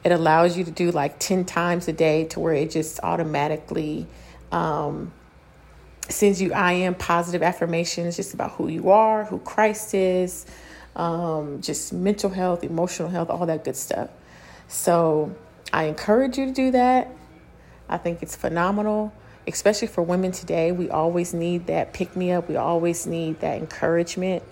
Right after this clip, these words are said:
um, in between while you're at work, or if you're in between prayer time, or,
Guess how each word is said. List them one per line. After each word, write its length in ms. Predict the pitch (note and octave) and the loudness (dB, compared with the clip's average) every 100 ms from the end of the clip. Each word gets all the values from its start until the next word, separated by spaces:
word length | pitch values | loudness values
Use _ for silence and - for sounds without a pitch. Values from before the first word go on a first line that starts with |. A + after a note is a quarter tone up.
| - - - - - | -20 -20 -20 -14 -4
um, 600 | E3 D#3+ D#3 D3 D3 - - - - - - - - - | -2 -2 -4 -6 -6 -12 -14 -20 -20 -20 -20 -20 -20 -4
in 140 | F#3 | 0
between 340 | F3 - F#3+ F#3 | 0 0 0 2
while 140 | F3+ | 2
you're 180 | E3 D3+ | 4 0
at 80 | E3 | 2
work, 420 | F#3 G#3 G#3 G#3 | 2 2 0 -2
or 180 | D#3 D#3 | -2 -2
if 160 | D#3 | -2
you're 100 | D#3+ | -2
in 60 | F3 | -2
between 280 | E3+ - - | -2 -4 -6
prayer 360 | - F#3+ F#3+ F#3 | -4 0 0 0
time, 420 | - - F3 - | -2 -2 -2 0
or, 300 | C#3+ D#3 | 0 0